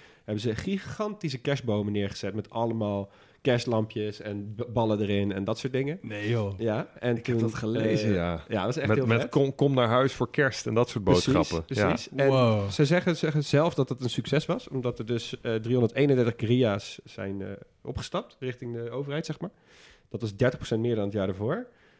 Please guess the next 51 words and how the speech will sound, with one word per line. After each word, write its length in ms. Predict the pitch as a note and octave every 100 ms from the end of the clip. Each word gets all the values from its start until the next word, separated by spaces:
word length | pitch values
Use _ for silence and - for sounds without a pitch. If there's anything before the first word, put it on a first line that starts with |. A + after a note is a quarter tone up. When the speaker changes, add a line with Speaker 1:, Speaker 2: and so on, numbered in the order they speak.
| _
Speaker 1:
Dus 100 | A#2
hebben 160 | C3 C3
ze 40 |
het 80 | B2+
jaar 200 | C#3 C#3
daarop, 280 | F#3+ F#3 - B2
weer 160 | D3+
met 120 | D3
kerst, 320 | - G2 - -
hebben 200 | A#2 A#2
ze 100 | B2+
Operations 600 | C3 - C3+ D3 C3 A#2+ -
Rivers 560 | G#2 C3 D3+ C3+ B2
of 160 | - G2
Light 520 | G2+ A#2+ C3 - - _
gedaan. 440 | - A#2 G2 A#2+ D3 A2+
Dat 240 | G2+ -
vind 200 | G2+ F#2+
ik 60 | G2
echt 180 | - -
fantastisch. 720 | - - - G2+ - C#3+ - _ - - -
Wat 120 | B2
ze 80 | -
eigenlijk 140 | C#3+ F3
hebben 140 | D3+
gedaan, 180 | C3+ D3
ze 60 | F3
hebben 180 | C3+
gewoon 160 | - A#2+
de 80 | G#2+
moeders 560 | G#2+ D3+ F#3 D4+ - -
van 260 | - A#2 A2
guerrilla-strijders, 600 | A2 D3+ - C#3+ C#3 C3
van 80 | A#2
wie 100 | A2
ze 80 |
wisten 260 | G#2+ C#3 A2+
die 140 | A2
in 100 | A2
die 120 | G2+ F#2
regio 320 | C3 C#3 C3+
zaten, 320 | C3 C3 -
hebben 180 | G#2+ G2
ze 60 |
een 60 | F2+
fotootje 420 | C#3+ E3 D#3+ C#3+
van 120 | C#3+ C3+
zichzelf 340 | - C3+ C3+
en 60 | A2+
een 120 | A2+
kort 320 | C3 B2 -